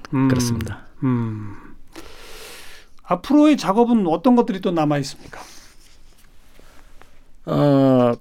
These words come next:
Speaker 2: 아직 복감본 작업이 몇 개 남아 있거든요.
Speaker 1: 네.
Speaker 2: 어, 근데 아직 시간이 걸려서, 예, 출판사가 지금 애를 먹고 있는데
Speaker 1: 음.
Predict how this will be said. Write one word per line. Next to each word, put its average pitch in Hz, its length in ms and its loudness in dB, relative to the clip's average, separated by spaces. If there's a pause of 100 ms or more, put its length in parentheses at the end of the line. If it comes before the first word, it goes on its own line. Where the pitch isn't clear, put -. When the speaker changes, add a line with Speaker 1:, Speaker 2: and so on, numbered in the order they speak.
(220)
Speaker 2:
아직 147 280 0
복감본 175 460 4
작업이 127 720 2
몇 113 140 2
개 143 100 4
남아 104 240 6
있거든요. 87 580 -4
Speaker 1:
네. 139 300 2
Speaker 2:
어, 87 260 -2 (100)
근데 101 260 -2
아직 85 160 -2
시간이 139 300 0
걸려서, 104 540 0 (360)
예, 104 240 -10
출판사가 120 640 0
지금 104 280 -2
애를 95 200 4
먹고 104 260 2
있는데 90 460 0
Speaker 1:
음. 117 360 -6